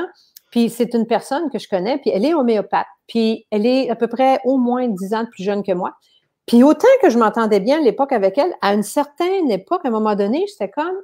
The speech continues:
à chaque fois que j'étais en sa présence, j'étais pas bien avec elle. Puis je dis, « Voyons, qu'est-ce qui arrive ? Donc, je suis plus capable d'être avec cette personne-là puis d'être bien. » Hey, ça va loin, cette affaire-là, là.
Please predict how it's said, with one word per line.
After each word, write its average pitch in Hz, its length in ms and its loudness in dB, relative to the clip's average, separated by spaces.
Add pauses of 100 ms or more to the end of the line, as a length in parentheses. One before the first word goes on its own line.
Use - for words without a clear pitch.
(100)
à 170 100 -10
chaque 269 180 -6
fois 427 80 -2
que 427 100 -6
j'étais 254 100 -2
en 214 60 -4
sa 208 160 -2
présence, 220 540 -2
j'étais 202 260 -2
pas 302 220 0
bien 226 320 0
avec 180 240 -4
elle. 226 160 -2
Puis 196 100 -10
je 156 60 -10
dis, « 160 60 -10
Voyons, 294 180 -2 (100)
qu'est-ce - 260 -6
qui - 80 -8
arrive ? 262 340 0
Donc, 208 200 -4
je - 60 -20
suis - 200 -20
plus - 100 -20
capable 233 360 2
d'être 202 160 0
avec 196 220 2
cette 196 180 -4
personne-là 196 380 -2
puis 226 120 -2
d'être 185 280 4
bien. » 185 240 2 (640)
Hey, 240 140 4
ça 233 140 2
va 269 160 6
loin, 330 240 6
cette - 100 -2
affaire-là, 175 460 2
là. 151 160 -4